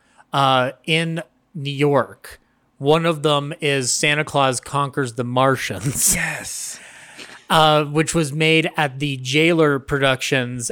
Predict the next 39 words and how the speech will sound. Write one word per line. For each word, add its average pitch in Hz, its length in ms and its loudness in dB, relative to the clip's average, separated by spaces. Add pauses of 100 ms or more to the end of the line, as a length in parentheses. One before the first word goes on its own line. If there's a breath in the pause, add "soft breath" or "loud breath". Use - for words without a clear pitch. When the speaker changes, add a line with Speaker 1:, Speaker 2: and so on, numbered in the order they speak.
Speaker 1:
at 135 160 0
Long 135 280 -2
Island, 123 560 -4
uh, 160 180 -2
also 156 320 0
at 135 80 -2
Lo-, 131 420 -2
Long 135 280 -4
Island 120 300 -4
Studios. 117 560 -4 (380 loud breath)
Um, 135 240 -2
but 147 160 -4
the, 156 80 0
s-, - 300 -2
the 165 80 2
way 156 280 2
the 156 140 -2
sentence 147 480 -4
is 135 140 -4
formed, 147 580 -2 (260 loud breath)
it 139 160 0
feels 151 640 0
like 139 200 2
they're 143 120 2
trying 139 280 -2
to 135 80 -2
insinuate 139 600 -4
that 127 220 -4 (180)
Fred 147 400 0
Coe 139 340 2
did 185 240 2
this 202 280 4
or 170 120 4
United 147 540 0
Artists 131 320 0
did 175 220 0
this. 196 260 2
<laughs> - 80 4
So 254 100 4